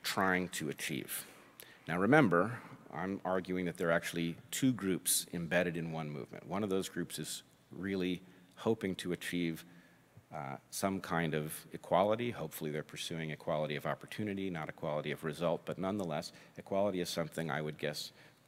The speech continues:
everybody in the room here would sign up for as an ideal that would be worth pursuing.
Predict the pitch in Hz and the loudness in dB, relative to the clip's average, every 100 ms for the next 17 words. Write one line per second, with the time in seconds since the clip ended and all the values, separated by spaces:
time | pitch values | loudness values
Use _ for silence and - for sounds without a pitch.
0 | - 85 80 80 78 71 73 78 80 - | -8 -6 -4 -2 -2 -4 -4 -4 -4 -4
1 | 82 78 - 82 80 90 82 76 73 - | -2 -2 -2 -4 -2 0 0 0 -2 -4
2 | 76 76 - 76 80 76 71 78 78 73 | -2 -2 -2 -4 -4 -6 -6 -6 -6 -6
3 | - 69 69 67 65 - - - - - | -8 -8 -8 -8 -10 -12 -20 -20 -18 -12
4 | - - 53 | -8 -6 -6